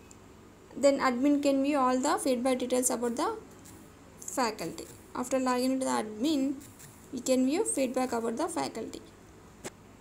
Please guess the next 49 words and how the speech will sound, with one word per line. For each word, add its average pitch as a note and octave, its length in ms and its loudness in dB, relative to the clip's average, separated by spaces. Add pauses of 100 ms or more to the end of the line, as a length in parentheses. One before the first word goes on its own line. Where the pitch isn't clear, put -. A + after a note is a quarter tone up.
(1200)
When C4 160 2
I, C4+ 80 4
when C4+ 300 2
he D4 120 6
is C4+ 120 2
clicking C#4 420 0
faculty B3+ 480 0
feedback, C4+ 460 -2 (480)
you C4+ 80 2
need C4 180 6
to C#4 100 2
choose C4 280 2
the D4 160 0
faculty B3+ 460 0
roll A#3+ 180 0
numbers, B3 400 0
because C4 340 0
of C#4 140 2
still C#4 260 0
we B3+ 80 0
have B3 220 0
only C4 240 2
one C4 240 0
faculty. C4 340 -2
That B3 160 0
is B3 60 0
the B3 80 0
reason B3 260 0
I'm C4 160 2
getting B3+ 240 0
only B3+ 300 0 (280)
one C4 200 4
faculty B3+ 540 2
I A#3+ 180 0
D. E4+ 160 0 (400)
When C4+ 160 2
I'm C#4+ 120 4
clicking C#4 260 2
submit B3+ 380 0
button, B3+ 300 0 (420)
he'll C#4 180 4
get, D#4+ 260 2 (560)
based C4 300 8
on C#4+ 140 2
his C4 240 2
Java B3 280 2
subject, C4+ 380 0
he'll D4 220 0
get D#4+ 240 0